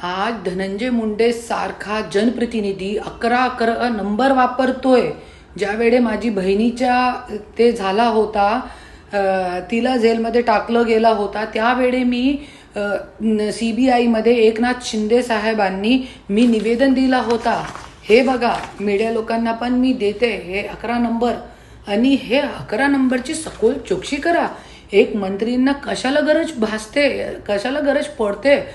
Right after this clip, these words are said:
अ, अकरा नंबर ठेवायची, आणि हे लीगल आहे का? आणि हे अकरा नंबरची पूर्ण सीडीआर चौकशी करा, ह्याच्यामध्ये कोणते कोणते व्यक्ती सोबत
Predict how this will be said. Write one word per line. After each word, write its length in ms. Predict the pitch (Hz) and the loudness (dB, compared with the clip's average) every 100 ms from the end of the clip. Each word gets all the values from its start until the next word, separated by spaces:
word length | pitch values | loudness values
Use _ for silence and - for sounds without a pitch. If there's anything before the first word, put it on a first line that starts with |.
| - - - | -18 -20 -6
अ, 40 | |
अकरा 500 | 214 208 214 202 254 | -4 -2 -2 0 2
नंबर 340 | 277 269 262 269 | 4 4 4 2
ठेवायची, 960 | 208 208 208 240 247 320 269 160 - - - - - - | 2 0 4 2 2 0 0 -2 -10 -20 -20 -20 -20 -6
आणि 200 | 202 220 | 0 4
हे 500 | 262 262 - 202 233 | 6 6 4 2 2
लीगल 320 | 214 208 254 277 | 2 2 4 4
आहे 220 | 240 285 | 4 0
का? 300 | 294 254 139 - - - - - | 2 0 0 -12 -20 -20 -14 -4
आणि 200 | 190 247 | 0 0
हे 520 | - 127 156 277 294 | 0 -6 0 0 0
अकरा 540 | - - - - 226 | -4 -12 -10 -4 -2
नंबरची 760 | 208 185 175 190 185 220 262 - - - - | -2 -6 -6 -8 -6 -4 -4 -4 -20 -16 -2
पूर्ण 320 | 247 262 262 | 2 6 6
सीडीआर 880 | 262 - - 233 214 214 220 226 220 220 - 220 | 4 -2 -10 -6 -4 -2 0 0 0 -2 -4 -2
चौकशी 360 | - - 240 | -2 -4 -4
करा, 420 | 233 233 240 247 - - - - | 0 0 0 -2 -8 -18 -20 -6
ह्याच्यामध्ये 480 | 185 190 240 233 233 | -2 2 2 4 2
कोणते 680 | 226 202 190 196 196 - 240 | 0 -4 -4 -6 -8 -4 -4
कोणते 380 | 240 226 220 226 | -2 -2 0 0
व्यक्ती 360 | 220 - 240 | -2 -4 -6
सोबत 300 | 226 214 214 | 0 0 0